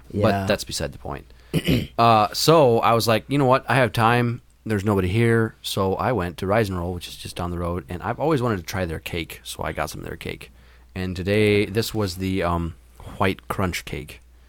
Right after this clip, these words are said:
Speaker 2: which I actually thought was really good.
Speaker 1: I am pleased with the taste. The
Speaker 2: Mm-hmm.
Speaker 1: flavor is great.
Speaker 2: Mm-hmm.
Speaker 1: The cake is a little bit,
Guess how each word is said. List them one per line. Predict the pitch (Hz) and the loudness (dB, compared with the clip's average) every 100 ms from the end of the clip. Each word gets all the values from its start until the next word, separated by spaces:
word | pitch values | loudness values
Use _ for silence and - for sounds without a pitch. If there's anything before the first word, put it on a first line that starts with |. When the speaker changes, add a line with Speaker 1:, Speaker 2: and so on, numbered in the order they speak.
| - - - | -20 -18 -8
Speaker 2:
which | 98 - - | -6 -6 -2
I | 120 | -2
actually | 185 101 | -2 -4
thought | 92 85 | -4 -4
was | 90 85 | -6 -8
really | 87 | -8
good. | 80 71 - - - - - - - - - - - | -8 -10 -12 -20 -20 -20 -20 -20 -20 -20 -20 -20 -4
Speaker 1:
I | 156 175 | 2 4
am | 208 165 | 4 2
pleased | - - 156 196 247 196 - | 0 0 2 2 0 -2 -8
with | - 139 139 | 0 2 2
the | 127 | -2
taste. | 117 - 123 87 - - - - - - - | -6 -2 -2 -2 -8 -20 -20 -20 -20 -20 -8
The | 135 | -4
Speaker 2:
Mm-hmm. | 104 | 2
Speaker 1:
flavor | 143 165 180 139 | 6 6 6 4
is | 139 | 2
great. | - 113 104 82 - - - - - - _ - - | 2 4 4 2 -8 -20 -20 -20 -20 -20 _ -20 -12
Speaker 2:
Mm-hmm. | 101 95 107 117 - | -10 -8 -8 -8 -10
Speaker 1:
The | 131 123 147 | -4 0 0
cake | - 185 226 233 | 0 -2 0 0
is | - 139 | -4 0
a | 131 | 0
little | 120 127 160 170 | 2 0 0 -2
bit, | 147 127 123 - - | 0 2 2 0 -8